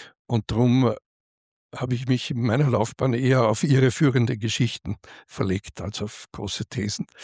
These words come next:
Aber auch diese schöne Wendung, dass die Utopie in dieser kleinen Zusammenarbeit liegt, die Hoffnung in der kleinen Zusammenarbeit. Mich erinnert das auch an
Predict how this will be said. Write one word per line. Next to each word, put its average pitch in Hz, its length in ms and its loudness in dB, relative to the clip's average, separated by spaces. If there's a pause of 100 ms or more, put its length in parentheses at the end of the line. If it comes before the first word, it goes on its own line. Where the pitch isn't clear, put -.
(880)
Aber 120 320 0
auch 190 280 2
diese 135 320 2
schöne 151 460 4
Wendung, 151 640 4
dass - 380 0 (200)
die 131 120 -2
Utopie 147 920 2 (1160)
in 110 140 -8
dieser 127 300 0
kleinen 135 680 2
Zusammenarbeit 104 960 2 (180)
liegt, - 640 -6 (260)
die 107 80 -2
Hoffnung - 560 0
in 120 240 0
der 139 100 2
kleinen 127 500 2
Zusammenarbeit. 110 1080 0 (1300)
Mich 131 240 0
erinnert 143 400 4
das 127 160 0
auch 120 260 4
an 120 200 2